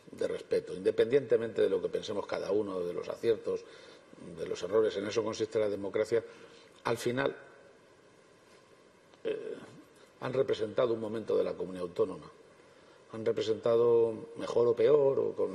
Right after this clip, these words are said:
eh, quiero creer que con, siempre con la mejor voluntad posible, la dignidad de esta tierra,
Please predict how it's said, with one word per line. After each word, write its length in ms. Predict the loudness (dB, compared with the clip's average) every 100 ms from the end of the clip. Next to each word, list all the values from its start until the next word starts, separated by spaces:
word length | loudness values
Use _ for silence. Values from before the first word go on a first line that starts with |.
| -6 -10 -12 -16 -10
eh, 140 | -8 -6
quiero 220 | 0 0 4
creer 180 | 2
que 120 | 2 0
con, 140 | 0
siempre 340 | 0 0 2
con 100 | 2
la 80 | 2
mejor 240 | 2 2 2
voluntad 300 | 0 -2 -4
posible, 420 | -4 -8 -10 -10 -12 -20 -20 -8
la 120 | -2 0
dignidad 340 | 0 2 4
de 60 | 4
esta 220 | 2 -2
tierra, 320 | 0 -2 -2